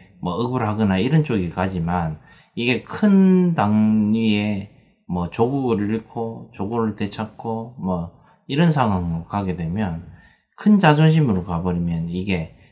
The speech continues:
말이 또 없어지는 단계가 생기는 겁니다. 이거는 자신의 개인의 감정이 아니라 큰 대의와 그리고, 어, 전 국민을 생각하는 뭐 그런 큰 포부라든지 이런 것들을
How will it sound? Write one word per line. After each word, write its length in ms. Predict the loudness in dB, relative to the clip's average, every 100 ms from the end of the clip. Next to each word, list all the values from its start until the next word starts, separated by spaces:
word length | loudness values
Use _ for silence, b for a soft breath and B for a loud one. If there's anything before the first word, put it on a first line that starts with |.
| b
말이 460 | -12 -6 -4 -2 -2
또 120 | -2 -2
없어지는 580 | -4 -2 -2 0 -2 -4
단계가 680 | -6 -10 -10 -10 -12 -12 -16
생기는 440 | -10 -6 -4 -4
겁니다. 440 | -8 -10 -12 -16 -20 _ _ _ _
이거는 560 | -8 -4 0 2 2 0 -6 b b b -10
자신의 520 | -6 -2 2 2 2
개인의 480 | 0 2 2 2 2
감정이 960 | 0 0 2 2 2 2 2 0 -2
아니라 540 | -4 -6 -8 -8 -8 -14 _ _ _ _ _
큰 340 | -2 2 0
대의와 1040 | 0 0 2 4 4 4 2 2 -2 -8 -14 _ _ _
그리고, 680 | -10 -8 -6 -6 -4 -6 -12 b b
어, 200 | -12 -10
전 240 | -6 -2 -2
국민을 520 | 0 2 2 2 0
생각하는 680 | -2 -4 -4 -2 -2 -2 -2
뭐 200 | -4 -6
그런 280 | -4 -4 -2
큰 280 | -2 -4
포부라든지 920 | -4 -6 -6 -4 -6 -6 -8 -8 -6 -8
이런 400 | -6 -6 -6 -6
것들을 600 | -6 -8 -6 -4 -4